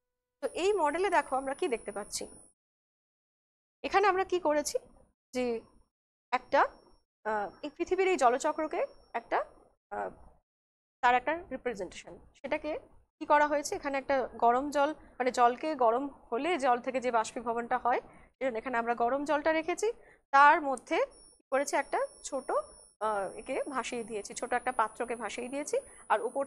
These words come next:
থেকে একটা আবরণ দিয়েছি, যাতে করে এই গরম জল থেকে কি হচ্ছে, এবার বাষ্প হচ্ছে, বাষ্পীভবন হচ্ছে। এই বাষ্প হয়ে দেখো এখানে এইভাবে এসে জমা হয়েছে, এখানে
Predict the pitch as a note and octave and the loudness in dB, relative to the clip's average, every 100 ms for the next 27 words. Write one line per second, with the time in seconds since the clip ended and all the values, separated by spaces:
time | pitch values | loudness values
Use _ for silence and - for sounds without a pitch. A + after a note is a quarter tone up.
0 | C#4+ C#4 D#4 C4+ A#4 F5 - - _ _ | -4 -6 -6 -6 -4 -4 -4 -20 _ _
1 | A#3 A3 B3 D#4+ G#3 D#3+ - F3+ - _ | 2 2 0 -2 -6 -10 -10 -12 -16 _
2 | _ _ A#3+ B3 - F4 - D4 G4 F4 | _ _ 2 2 0 -2 -2 0 2 6
3 | B3+ C4 C4 C4+ C#4+ D4+ D#4+ F#4+ F#4 C#4+ | 6 4 2 0 0 -4 -2 0 0 2
4 | D#4 E4 B3+ - C4 A#3 G3 - - - | 2 6 6 4 -4 -6 -8 -10 -14 -18
5 | _ _ _ _ A#3+ A#3+ - E4+ F#4 F4+ | _ _ _ _ 2 4 2 2 0 -2
6 | F#4+ - C5 - - _ C#4 B3 A#3 - | -6 -4 -4 -4 -10 _ 0 4 4 2
7 | E4 F4+ F4+ F4 C#5+ D5+ - - C4 C#4 | 0 2 2 2 0 -6 -12 -10 -6 -4
8 | D#4 D5 - - _ A3 B3 B3+ C5 - | -2 -4 -8 -20 _ -8 0 2 2 -4
9 | - - - C#4 - A#3+ A3+ A3+ G#3+ F3 | -10 -20 -8 -8 -8 -2 0 0 -2 -6
10 | - C#4 - - - B3 C#4+ | -8 -12 -16 -18 -12 -4 -2